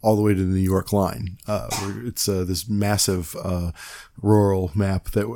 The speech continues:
that I'm a part of now. And so, um, but me, uh, you know, leave the fifteenth out of this, I guess, at this point. Let's talk, let's talk about what this did. Uh,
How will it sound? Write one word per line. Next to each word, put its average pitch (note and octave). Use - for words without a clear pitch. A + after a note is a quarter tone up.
that G2
I'm G2
a F2+
part F#2
of F#2
now. F#2
And G2+
so, F#2+
um, G#2
but G#2
me, C3+
uh, A#2+
you A#2+
know, A2
leave A#2+
the A2
fifteenth A#2
out G#2+
of F#2+
this, F#2+
I G#2
guess, G2
at F#2+
this G2
point. G2
Let's G#2
talk, -
let's A#2
talk A2+
about G#2+
what A2
this G#2+
did. G2+
Uh, G#2